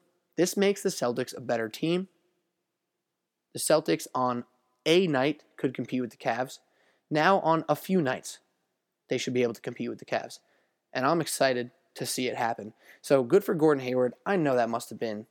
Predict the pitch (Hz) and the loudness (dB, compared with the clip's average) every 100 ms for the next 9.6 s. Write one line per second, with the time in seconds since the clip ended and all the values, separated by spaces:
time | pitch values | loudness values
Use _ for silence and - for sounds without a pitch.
0 | _ _ _ - - - 147 - - 101 | _ _ _ -10 -6 0 0 0 -8 -10
1 | - - - 120 - - _ _ - 127 | -10 -10 -4 -4 -4 -16 _ _ -6 -4
2 | 120 - 127 123 123 120 117 117 110 - | -4 -6 -8 -6 -8 -8 -8 -6 -10 -14
3 | _ _ _ _ - 175 131 131 131 127 | _ _ _ _ 2 2 4 2 2 2
4 | 139 127 120 120 120 127 117 110 123 - | -2 -4 0 0 -2 -4 -6 -6 -10 -10
5 | - _ - 135 135 - 123 123 - - | -16 _ 0 2 0 0 0 0 -2 -4
6 | 120 117 120 117 110 117 117 123 123 123 | -4 -4 -8 -4 -4 -6 -10 -8 -4 -2
7 | 123 117 - 107 95 - _ _ _ _ | -2 -4 -6 -12 -20 -20 _ _ _ _
8 | _ _ _ _ 180 220 139 135 151 143 | _ _ _ _ -4 0 0 0 2 2
9 | 131 131 120 135 120 | 2 0 2 2 2